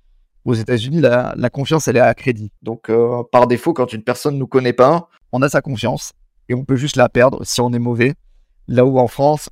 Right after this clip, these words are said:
euh, je pense qu'il y a autre chose à faire pour, euh, convaincre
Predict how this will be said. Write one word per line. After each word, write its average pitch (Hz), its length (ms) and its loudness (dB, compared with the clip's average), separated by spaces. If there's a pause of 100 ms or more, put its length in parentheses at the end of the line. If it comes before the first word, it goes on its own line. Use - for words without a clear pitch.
euh, 123 340 0
je 104 100 -8
pense 143 220 -6
qu'il 127 160 -2
y 110 60 -4
a 127 60 0
autre - 120 -8
chose 135 380 -2
à 107 100 -2
faire 123 380 2
pour, 113 280 0
euh, 110 120 0 (400)
convaincre 123 640 -2